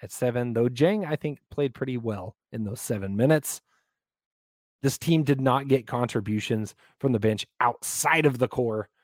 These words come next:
and they're gonna need that. Again, it's gotta be everybody pulling in the same direction down this last stretch of basketball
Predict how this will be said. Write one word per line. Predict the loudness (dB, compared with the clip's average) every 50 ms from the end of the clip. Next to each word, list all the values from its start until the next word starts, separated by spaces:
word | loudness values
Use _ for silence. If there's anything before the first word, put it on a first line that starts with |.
| _ _ _ _ _ _ _ _
and | 2
they're | 2 4
gonna | 6 6 6 6
need | 6 6 4 4 4
that. | 2 0 0 -4 _ _
Again, | -10 0 4 4 4 4 2 -2 -6 _
it's | -4 -4 -4
gotta | -2 0 2 2 2 2
be | 2 0 -2 -2 -4 -2
everybody | -2 0 2 2 2 4 2 2 0 0 -4 -8
pulling | -6 -2 0 2 4 4 4 2
in | 2
the | 2 2
same | 2 2 0 2
direction | 2 2 2 2 0 -2 -4 -2
down | -2 0 0 0
this | -2 -4 -6
last | -6 -6 -6 -6 -4
stretch | -2 -2 -2 -2
of | -4 -6 -2
basketball | -2 0 -2 -2 -4 -6 -4 -4 -4 -6 -6